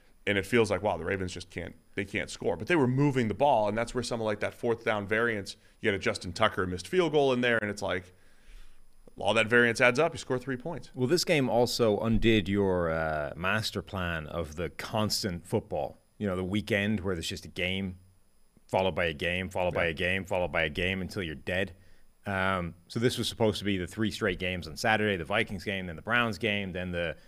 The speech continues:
Speaker 2: the Bills.
Speaker 1: No, this is how you do it. This is
Speaker 2: So,
Speaker 1: good.
Speaker 2: like, one of the most important plays in this game happened while everybody else was stuck watching the Vikings in overtime execute this comeback. The Cleveland Browns got a key fourth down stop on a Ravens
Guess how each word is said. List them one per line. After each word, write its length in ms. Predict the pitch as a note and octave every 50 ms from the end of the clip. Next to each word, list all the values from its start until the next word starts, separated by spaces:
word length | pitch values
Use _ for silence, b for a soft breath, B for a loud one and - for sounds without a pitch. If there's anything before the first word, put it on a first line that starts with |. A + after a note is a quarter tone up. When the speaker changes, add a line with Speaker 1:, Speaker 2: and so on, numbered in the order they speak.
| b b
Speaker 2:
the 80 | b -
Bills. 540 | - - A2+ A2 G2+ F#2+ F2 - - - -
Speaker 1:
No, 180 | G#2 A2 G#2 F#2+
this 120 | G2 G#2+
is 80 | A2+ -
how 60 | D3
you 100 | C3+ A2+
do 120 | G2+ B2 G#2+
it. 60 | -
This 160 | A#2 B2 -
is 100 | B2+ B2+ -
Speaker 2:
So, 200 | - C3+ A#2+ G#2+
Speaker 1:
good. 80 | G2 - - - -
Speaker 2:
like, 160 | C3 B2+ A#2+
one 160 | B2 C3 C#3 C#3
of 20 |
the 60 | C#3
most 240 | C3+ C3+ B2 - -
important 400 | A#2 - - C3+ C3+ A#2+ A2 G2
plays 260 | - B2+ B2 B2 G#2+
in 80 | G2 A2
this 140 | G#2+ F#2+ E2+
game 340 | A#2 A#2 B2+ B2 A2+ G#2+
happened 380 | F#2 E2+ G#2+ A2+ G#2+ - G2+ F#2+
while 160 | G2+ G2+ G2+
everybody 400 | G2+ A#2+ G#2 A2+ G2+ G2+ G#2 G#2+
else 260 | A2 A2+ A2+ G2 -
was 100 | - G2+
stuck 300 | - - B2+ G#2+ G2 -
watching 400 | A2+ G#2+ A2 - - - A2 G2+
the 80 | F2+ F#2+
Vikings 480 | E2 G#2 G2+ G#2+ G2 - A2 G2+ F2+ F#2
in 100 | G2 F#2
overtime 720 | G#2 C3 C3 A#2 A2+ A2 - A2 G2+ F#2+ F#2 F#2 F#2 G2 -
execute 420 | G#2 A2+ - - F#2 F#2 A2 G#2+ F2
this 160 | G2 F#2 -
comeback. 520 | - A#2+ D3 D#3 C3+ A2 G2+ F#2+ F#2+ -
The 100 | - G#2 D#2+ - - - -
Cleveland 400 | - B2 B2 B2+ G#2+ G#2+ G#2 G2
Browns 340 | A2+ A#2 A#2+ A2+ G#2+ F#2+
got 140 | - A#2 G#2
a 160 | G2+ G2 F2 - b b b b b
key 240 | - - D3+ C3+
fourth 320 | A#2 - - C#3+ C#3 A#2 -
down 240 | - C3 A2+ A2 G2+
stop 460 | - - C#3+ D3 D#3 C3+ A2 - B2
on 80 | A2+
a 40 | G#2
Ravens 640 | G2+ A2 A#2 A#2+ A#2+ G#2+ A2+ A2 G#2+ G2+ - -